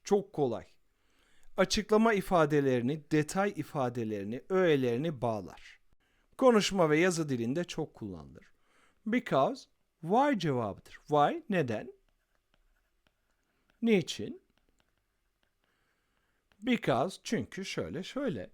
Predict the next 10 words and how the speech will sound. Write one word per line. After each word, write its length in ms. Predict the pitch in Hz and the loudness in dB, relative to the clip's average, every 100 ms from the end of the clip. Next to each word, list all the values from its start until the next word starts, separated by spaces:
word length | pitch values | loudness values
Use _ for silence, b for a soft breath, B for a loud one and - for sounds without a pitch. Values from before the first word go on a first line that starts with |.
| - | -20
Çok 220 | - 208 - | -10 -10 -6
kolay 280 | 131 104 | -4 -4
değil 140 | 139 214 | -6 -10
mi? 160 | 87 - b b b b b 147 | -10 -18 b b b b b 0
I 120 | 165 | 2
am 160 | 196 | 4
late. 360 | 214 208 160 - - - - - b b b b _ | 2 2 0 -8 -12 -14 -20 -20 b b b b _
Because 680 | - 277 - 143 127 185 - - | 0 0 2 0 0 -2 -10 -2
I 140 | 127 120 | 0 2
missed 460 | 123 147 240 - | 2 0 0 -4